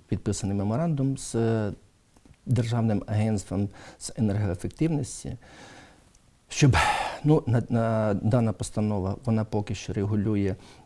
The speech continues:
е, відносини і співфінансування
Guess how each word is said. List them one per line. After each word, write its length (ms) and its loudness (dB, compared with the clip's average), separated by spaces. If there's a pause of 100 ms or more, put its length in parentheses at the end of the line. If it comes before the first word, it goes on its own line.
(640)
е, 240 -4
відносини 1000 0 (120)
і 380 0 (380)
співфінансування 1400 0